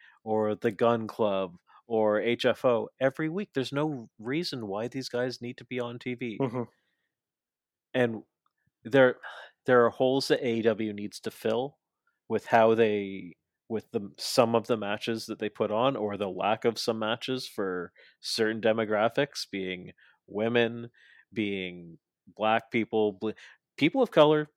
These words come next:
Speaker 1: kind
Speaker 2: Mm-hmm.
Speaker 1: of, th-, they, they've recovered there, but you're not successfully doing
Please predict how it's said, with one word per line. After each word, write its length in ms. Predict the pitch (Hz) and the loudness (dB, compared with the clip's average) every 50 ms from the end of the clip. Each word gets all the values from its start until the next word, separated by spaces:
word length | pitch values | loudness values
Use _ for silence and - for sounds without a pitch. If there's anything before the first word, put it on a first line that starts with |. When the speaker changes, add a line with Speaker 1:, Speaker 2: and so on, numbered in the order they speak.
| _ _ - | _ _ 2
Speaker 1:
kind 180 | 147 131 117 | 4 4 4
Speaker 2:
Mm-hmm. 100 | 107 104 | 4 2
Speaker 1:
of, 180 | - - - - _ _ _ _ - 110 104 | -4 -6 -10 -20 _ _ _ _ -18 -8 -4
th-, 120 | 127 113 113 | -4 -2 2
they, 300 | 117 127 127 127 - 117 - _ - | 4 4 4 4 2 -2 -12 _ -2
they've 260 | 127 123 120 107 - | 0 0 0 0 -2
recovered 520 | 127 113 - - 160 165 156 139 117 104 | -4 0 4 6 6 8 8 6 4 4
there, 320 | 110 131 147 156 131 107 98 | 4 4 6 6 4 4 4
but 240 | 90 110 107 101 - _ - - - - - - _ _ _ _ _ _ - | 4 2 2 2 0 _ -20 -20 -20 -20 -20 -20 _ _ _ _ _ _ -6
you're 180 | 107 113 110 110 | -2 -2 0 2
not 280 | 120 127 131 - - | 4 4 4 2 0
successfully 800 | - - 120 - - - 131 117 - - - - 107 110 104 104 | -6 -8 -6 -4 0 4 4 4 2 0 -6 -4 0 0 0 0
doing 520 | 92 110 110 104 104 104 98 98 95 95 | 0 0 0 0 0 0 -2 -8 -10 -14